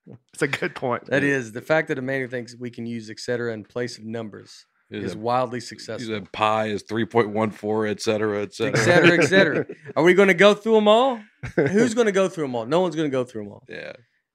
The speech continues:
Speaker 2: You just keep 'em rolling, dude.
Speaker 3: <laughs>
Speaker 2: And the fact that I am successful is, is, it is proof.
Speaker 1: Mm-hmm.
Speaker 2: That's what I mean.
Speaker 3: Yeah.
Speaker 2: I think there's a lot of dumb people doing a lot of big things right now,
Speaker 1: <laughs>
Speaker 2: more than ever. You
Speaker 3: Yeah.
Speaker 2: think cavemen,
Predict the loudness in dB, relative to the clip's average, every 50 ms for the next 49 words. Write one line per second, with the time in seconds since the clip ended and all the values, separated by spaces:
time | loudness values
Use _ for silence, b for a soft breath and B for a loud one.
0 | _ -10 -8 -8 -6 -6 -8 -10 -8 -4 -4 -4 -2 -2 -2 0 0 0 0 0
1 | -2 -4 -6 -8 -10 -12 -14 -16 -18 _ _ _ _ _ _ _ -20 -20 _ _
2 | -18 -18 -16 -12 -2 2 4 4 4 4 2 2 2 2 4 2 4 4 4 2
3 | 2 -2 -6 -10 -8 -6 -6 -6 -6 -8 -10 -10 -8 -6 -6 -6 -6 -6 -8 -12
4 | -18 -20 _ _ _ _ -4 -2 0 0 0 -2 -6 -6 -4 -4 -2 -2 -4 -6
5 | -6 -8 _ -6 -6 -4 -6 -8 -6 -2 -2 0 0 -2 -4 -2 -2 -2 -2 0
6 | 0 2 2 2 2 0 -2 -4 -6 -10 -12 _ _ _ -18 -18 -16 -16 -18 -20
7 | _ _ _ _ _ 0 2 4 4 4 2 2 0 0 2 4 4 4 2 2
8 | 0 0 0 0 -2 -4 -4 -4 -4 -4 -4 -4 -4 -2 -2 -2 -2 -4 -6 -6
9 | -2 -2 0 -2 -2 -4 _ -6 -4 -4 -4 -4 -6 -6 -4 -2 -2 -2 -2 -4
10 | -6 -8 -8 -8 -8 -8 -8 -8 _ _ -20 -20 -20 -14 _ 0 2 4 4 4
11 | 4 4 2 4 2 0 -2 -4 -12 _ _ _ _ _ _ _ _ _ -8 -4
12 | 0 0 2 0 0 -2 -2 0 0 2 0 0 0 0 0 0 0 -2 -4 -8